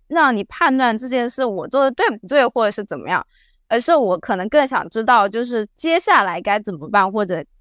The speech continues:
接下来该怎么处理这样的一件事情。呃，或者是以怎么样，呃，更好的心态去面对，而不是你来就是对我之前的一些事情进行审判，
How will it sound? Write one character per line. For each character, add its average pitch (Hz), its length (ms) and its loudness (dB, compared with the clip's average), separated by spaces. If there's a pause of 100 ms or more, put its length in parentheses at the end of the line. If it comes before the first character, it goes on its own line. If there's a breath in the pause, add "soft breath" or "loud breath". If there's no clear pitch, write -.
接 208 140 -2
下 262 120 4
来 185 140 4
该 226 180 4
怎 226 160 -4
么 180 140 -10
处 294 280 -2
理 156 120 -2
这 165 100 -6
样 175 160 2
的 170 80 -8
一 170 80 -6
件 190 160 -6
事 202 280 -8
情。 - 200 -18 (420)
呃， 190 180 6
或 240 160 2
者 202 140 2
是 226 200 0
以 180 140 0
怎 190 140 0
么 185 100 -2
样， 202 260 0 (200)
呃， 190 160 0
更 247 180 2
好 - 160 -2
的 147 100 -6
心 262 280 -2
态 247 200 0
去 196 160 -10
面 165 300 -6
对， 127 100 -6
而 - 120 0
不 277 80 0
是 330 120 0
你 247 160 0
来 185 320 -4 (340)
就 285 120 2
是 262 180 0 (400)
对 320 140 6
我 208 220 2
之 294 180 -2
前 180 340 -8
的 226 160 2
一 240 60 0
些 202 220 -4
事 214 200 -6
情 175 220 -8
进 208 140 -2
行 190 120 -8
审 - 280 -8
判， - 220 -6